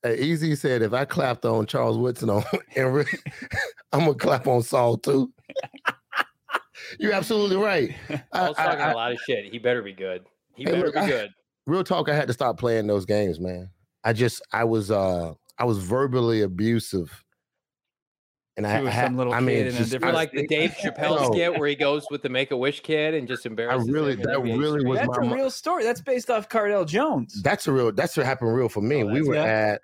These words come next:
Speaker 1: I was at a golf outing, man, in, in Birmingham at the Regions Classic, something that they do all the time. And it's, they bring in the, they bring in the, it was a pro-am.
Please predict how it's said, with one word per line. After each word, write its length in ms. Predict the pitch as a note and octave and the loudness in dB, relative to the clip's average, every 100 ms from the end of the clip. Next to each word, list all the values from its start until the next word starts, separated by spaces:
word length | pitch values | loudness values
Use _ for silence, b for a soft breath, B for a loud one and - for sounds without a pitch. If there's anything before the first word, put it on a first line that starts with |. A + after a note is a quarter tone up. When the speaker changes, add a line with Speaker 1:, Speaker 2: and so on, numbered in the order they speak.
| - | -2
Speaker 1:
I 80 | |
was 100 | D3 | 0
at 80 | D#3+ | 2
a 40 | A2+ | 2
golf 320 | G2 C3 C3+ | 2 0 2
outing, 320 | A2+ G#2 G2+ | 2 2 4
man, 360 | G2+ G#2 G#2 G#2+ | 4 4 2 2
in, 520 | G2+ G#2 G#2 G2+ G2 F2+ b b b - | 0 2 2 2 0 -4 b b b -2
in 120 | G#2+ | 0
Birmingham 640 | G2+ C3 A#2+ G2 G#2+ G2 F#2 | 2 2 2 2 2 0 -2
at 180 | - A2+ | -2 -2
the 80 | A#2+ | 0
Regions 500 | G#2+ B2+ D3+ C#3+ B2+ | 0 0 0 0 -2
Classic, 500 | - B2+ B2 A#2 G#2+ | -2 0 0 -2 -4
something 280 | - B2 A#2+ | -2 0 0
that 80 | A2 | 2
they 80 | G#2+ | 0
do 180 | G#2 A2+ | 0 0
all 100 | G#2+ | 2
the 80 | G#2+ | 0
time. 340 | - A2 A2 | -2 -2 0
And 80 | G#2 | 0
it's, 220 | F#2+ - B B B B | 0 -6 B B B B
they 80 | A#2 | -2
bring 220 | B2 C3 | 0 2
in 100 | B2+ | 2
the, 80 | A2+ | 2
they 120 | A2 | 0
bring 180 | G#2+ C3 | 0 2
in 60 | B2+ | 2
the, 100 | G#2+ | 0
it 40 | A#2 | 0
was 100 | G#2 | 0
a 40 | |
pro-am. 600 | G2+ - F3+ B2 G2 F2+ | 0 0 0 2 0 -2